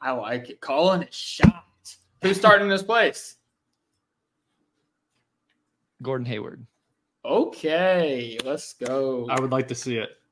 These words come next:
Speaker 1: The
Speaker 3: Let's do it.
Speaker 1: haymaker himself.
Speaker 2: So, I'm gonna get so much hate on Twitter when this comes out. I can't wait.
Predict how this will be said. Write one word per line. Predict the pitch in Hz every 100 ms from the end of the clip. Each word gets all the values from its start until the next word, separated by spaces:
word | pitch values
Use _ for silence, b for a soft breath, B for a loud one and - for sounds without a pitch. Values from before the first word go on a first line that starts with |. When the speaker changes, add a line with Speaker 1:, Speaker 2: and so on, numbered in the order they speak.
| _ _ _
Speaker 1:
The | 135 135
Speaker 3:
Let's | 127 147
do | 139
it. | 123
Speaker 1:
haymaker | 120 170
himself. | 175 180 - 139 113 - - -
Speaker 2:
So, | - - - 180 -
I'm | 185 214
gonna | 240 269
get | 247 226
so | - - 175
much | 185 180 -
hate | 160 156 139
on | 131
Twitter | 123 139 127
when | 120 117
this | 123 -
comes | 131 120
out. | - - 50
I | -
can't | 139 123 -
wait. | - 113